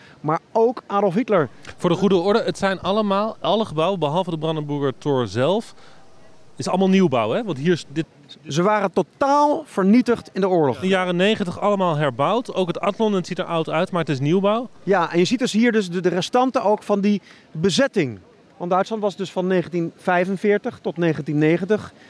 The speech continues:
Speaker 1: niet soeverein, want ook bezet. En al die, die, eh, geallieerden uit het westen en, zeg maar, de Russen uit het oosten... Ja, die hebben ook na de oorlog nog een stempel op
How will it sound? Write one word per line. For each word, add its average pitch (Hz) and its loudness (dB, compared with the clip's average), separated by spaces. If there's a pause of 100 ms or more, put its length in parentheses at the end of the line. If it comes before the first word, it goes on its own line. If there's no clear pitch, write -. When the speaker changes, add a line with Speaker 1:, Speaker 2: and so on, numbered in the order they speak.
(120)
Speaker 1:
niet 185 2
soeverein, 170 0 (220)
want 170 -2
ook 170 -2
bezet. 185 -2 (360)
En 170 -2
al 202 2
die, 190 2 (260)
die, 175 -2 (200)
eh, 156 4 (760)
geallieerden 185 2
uit 165 0
het 143 -4
westen 156 0
en, 160 -8
zeg 156 -2
maar, 151 0
de 156 2
Russen 185 2
uit 156 0
het 147 -2
oosten... 185 0 (300)
Ja, 175 0
die 180 2
hebben 185 2 (340)
ook 208 0 (320)
na 254 2
de 254 2
oorlog 190 2
nog 165 -4
een 165 -4
stempel 185 0
op 180 -4